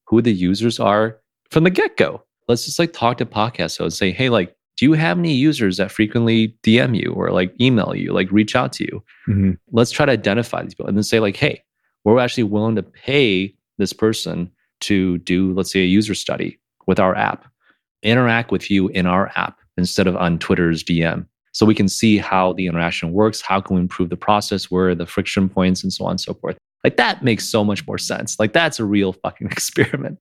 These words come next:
Speaker 2: Yeah.
Speaker 1: Not the bullshit that we were doing.
Speaker 2: That's funny because that was just one step away. I remember talking to you about this, being like, "Yeah, we're trying to find super fans, and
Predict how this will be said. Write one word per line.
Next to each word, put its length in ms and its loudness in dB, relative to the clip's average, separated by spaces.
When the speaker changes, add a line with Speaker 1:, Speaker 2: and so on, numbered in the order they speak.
Speaker 2:
Yeah. 340 2
Speaker 1:
Not 300 0
the 80 -8
bullshit 440 0
that 160 -2
we 120 -2
were 80 -2
doing. 320 -8
Speaker 2:
That's 160 -2
funny 340 2
because 640 -2
that 160 2
was 220 2
just 260 0
one 300 2
step 340 -2
away. 420 -4
I 60 -6
remember 300 2
talking 360 0
to 120 0
you 40 2
about 280 -2
this, 200 -2
being 200 -4
like, 180 -4
"Yeah, 140 2
we're 140 0
trying 200 -4
to 60 -4
find 280 -2
super 280 -6
fans, 580 -4
and 480 -2